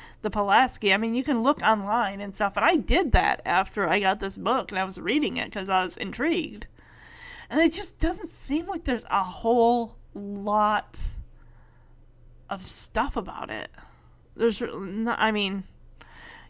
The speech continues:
you really had to dig deep. I mean, authors, historical fiction writers especially, they go that, Ruta Sepetys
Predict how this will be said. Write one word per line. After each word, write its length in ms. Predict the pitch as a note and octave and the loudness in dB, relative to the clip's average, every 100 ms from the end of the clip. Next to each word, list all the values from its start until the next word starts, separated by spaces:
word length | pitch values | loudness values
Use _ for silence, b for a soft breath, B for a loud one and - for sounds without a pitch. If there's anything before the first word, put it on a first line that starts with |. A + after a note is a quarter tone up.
| - | 2
you 100 | A3 | 6
really 240 | F#4 F4 | 8 10
had 140 | D4 | 8
to 80 | B3 | 6
dig 260 | A3 B3+ F#3 | 4 2 2
deep. 340 | A3 C#4+ F#3+ | 4 4 4
I 100 | G#3+ | 2
mean, 200 | G#3+ G#3+ | 2 4
authors, 720 | A3 A3+ G#3+ E4+ F#4 A3+ G#3 - | 2 2 0 0 2 2 2 -6
historical 800 | G#3+ A#3 D4+ G#4 - A3 G3 - | -8 -6 4 4 4 -4 -6 -4
fiction 320 | - E4+ C4 | -2 -2 -4
writers 340 | A3 A#3 G3+ F#3+ | -4 -4 -6 -10
especially, 640 | - B3 D4+ D4 G#3+ - | -8 -4 -4 -4 -10 -10
they 460 | F#3+ A#3 C#4+ C4+ - b b b b - F3+ | -6 -4 -2 -4 -8 b b b b -20 -18
go 280 | - B3+ D4 | 0 4 6
that, 240 | B3 - - | 4 -2 -8
Ruta 400 | - A3+ A#3+ F4 | -8 0 4 4
Sepetys 960 | E4+ - - C#4+ D#4+ F#3 - - - | 2 -6 -6 2 2 2 -6 -14 -16